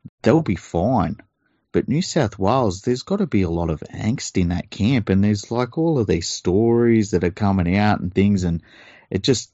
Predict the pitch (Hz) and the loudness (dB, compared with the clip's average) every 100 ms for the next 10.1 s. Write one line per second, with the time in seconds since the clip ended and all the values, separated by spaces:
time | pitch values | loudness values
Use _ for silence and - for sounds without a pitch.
0 | _ 92 87 76 - 90 82 80 - 98 | _ 0 2 -2 -2 -2 -2 -6 -10 -6
1 | 85 - 80 - 82 78 - 92 135 - | -6 -6 -10 -6 -2 -2 -2 0 0 2
2 | 139 90 - 90 80 87 73 _ _ _ | 0 0 -2 -2 0 -2 -2 _ _ _
3 | _ - 85 76 82 85 - - - 82 | _ -2 -2 0 -2 -2 -4 -8 -4 -2
4 | - _ _ - - - - 80 76 73 | -2 _ _ -20 -20 -20 -8 -4 -2 -2
5 | - 101 95 80 85 85 85 82 78 - | 2 4 4 2 0 2 2 0 -2 -8
6 | _ _ _ 80 80 76 95 82 73 73 | _ _ _ -4 -2 -2 -2 -2 0 -2
7 | 90 - 95 87 - 90 87 - 92 85 | -4 -4 0 0 2 0 0 -2 -2 -2
8 | - 82 82 82 80 82 90 82 80 - | 0 0 2 -2 -4 -4 -2 -2 -6 -8
9 | 82 80 78 80 78 - - 85 78 76 | -6 -6 -4 -4 -4 -6 -6 -2 0 0
10 | 78 | -2